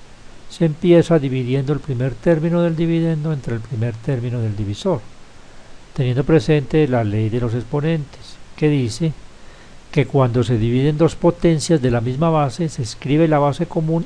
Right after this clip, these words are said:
y al exponente del dividendo se le resta el exponente del divisor. Dividamos el factor con base A,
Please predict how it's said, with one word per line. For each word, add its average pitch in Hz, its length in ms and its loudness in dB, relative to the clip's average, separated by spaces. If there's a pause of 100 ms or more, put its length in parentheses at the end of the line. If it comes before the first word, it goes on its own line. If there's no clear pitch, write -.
y 180 60 0
al 131 120 2
exponente 131 580 0
del 170 160 2
dividendo 160 640 0 (460)
se - 160 -4
le 117 140 0
resta 120 320 -2
el 127 60 0
exponente 117 560 -2
del 104 160 -4
divisor. 110 420 -4 (1040)
Dividamos 127 600 2
el 135 100 0
factor 113 400 -2
con 135 180 -4
base 131 380 2
A, 175 220 -2